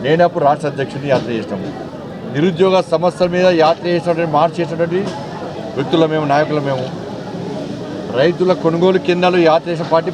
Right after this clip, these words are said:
భారతీయ జనతా పార్టీ. ప్రజాహిత యాత్ర పేరుతోని మళ్ళీ యాత్రను మేము ప్రారంభించబోతున్నాం. యాత్ర యొక్క లక్ష్యం నరేంద్ర మోడీ గారిని తిరిగి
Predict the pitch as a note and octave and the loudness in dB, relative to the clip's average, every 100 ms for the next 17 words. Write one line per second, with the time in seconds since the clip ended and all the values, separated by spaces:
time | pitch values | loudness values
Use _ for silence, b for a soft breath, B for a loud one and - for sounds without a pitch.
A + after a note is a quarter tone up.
0 | C#3+ D#3 E3 C3+ B2+ C#3 C3+ B2+ - A#2+ | -2 -2 -2 -4 0 0 2 0 -2 -8
1 | - - - - - - - - - D3 | -10 -12 -10 -10 -10 -10 -10 -8 -4 0
2 | F#3 F#3+ F#3 F#3 F3 E3 D#3 D3+ F3+ E3+ | 2 2 2 2 2 0 0 0 -2 0
3 | D#3 E3+ D#3 C#3+ D#3+ D#3+ C#3 - - - | 0 4 2 2 -2 -2 -4 -8 -10 -12
4 | - - - C3+ D#3 D3 C#3+ - C3 D#3 | -10 -10 -6 0 2 2 -2 -2 2 2
5 | E3 C#3+ D3+ D3+ D#3 E3+ G3 - - - | 0 -2 0 0 -2 -2 -4 -10 -10 -12
6 | - - A3 - - G3+ - - - - | -10 -8 -8 -8 -8 -8 -8 -10 -8 -2
7 | C3 F3 F#3 F#3+ F3 F3 D3+ - F#3 G3+ | 2 2 2 -2 0 2 0 0 -2 -2
8 | - - - - - - - - - B2 | -6 -12 -12 -12 -12 -12 -12 -10 -4 0
9 | E3+ G3+ G3+ F#3 F#3 F3+ F3+ F3 F#3 F3+ | 0 2 2 4 4 4 4 2 -2 -2
10 | E3+ - B2+ - - E3 F3 | -4 -8 -12 -12 -8 -4 0